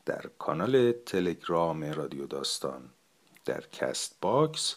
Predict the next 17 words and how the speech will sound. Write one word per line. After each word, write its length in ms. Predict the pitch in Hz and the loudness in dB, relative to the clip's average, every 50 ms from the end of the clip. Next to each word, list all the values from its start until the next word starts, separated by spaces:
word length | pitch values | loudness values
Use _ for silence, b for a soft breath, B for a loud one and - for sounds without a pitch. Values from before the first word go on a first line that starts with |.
| - | 4
و 100 | - - | 6 6
در 180 | 185 170 135 101 | 8 8 8 6
بقیه 680 | 85 85 90 85 80 80 73 73 85 95 107 117 - 80 | 6 4 2 2 2 0 -2 -2 0 2 2 2 2 2
اپلیکیشن 680 | 73 - - 76 69 - - 69 65 - - - - | 0 -2 -4 -6 -4 -2 -2 0 0 -2 -4 -4 -6
های 240 | - - - - - | -8 -6 -6 -6 -6
پادکست 1000 | - - - - - - - - - - - 80 87 95 98 101 - - - - | -6 -6 -2 0 0 0 -2 -6 0 2 2 4 4 2 0 -2 -4 -6 -2 0
در 140 | - 69 | 0 0
دسترستونه. 1000 | 69 - - - - - - - - - - 67 - - - - - - - - - - - _ _ _ _ _ _ _ _ _ _ _ - | 0 0 -2 -4 -4 -4 -6 -10 -8 -6 -6 -4 -4 -4 -8 -8 -10 -12 -14 -14 -16 -18 -20 _ _ _ _ _ _ _ _ _ _ _ 6
در 140 | - 127 143 | 8 10 10
رادیو 380 | 143 147 139 107 90 90 82 76 | 10 8 6 6 6 2 0 2
داستان 840 | 82 82 71 58 - - - - - 55 55 60 60 - - 92 - | 4 4 4 2 2 -4 -4 -4 -4 -4 -4 -6 -10 -12 -14 -14 -16
هر 360 | - - - - - 143 156 | -14 -10 -4 2 4 6 4
بار 520 | 156 151 - 110 90 85 82 80 80 80 - B B B B B B B - - | 4 4 4 6 6 6 4 2 0 -2 -4 B B B B B B B 0 4
قصه 300 | 143 139 135 - - - | 4 4 4 4 2 4
ای 300 | 165 156 120 90 78 73 | 4 4 4 2 2 0
از 200 | 73 67 65 67 - | 0 0 -2 -4 -6
ادبیات 840 | - 82 85 92 85 82 85 82 82 76 65 52 - - - - | -8 -6 -4 -4 -4 -4 -4 -2 0 2 2 2 0 -2 -4 -4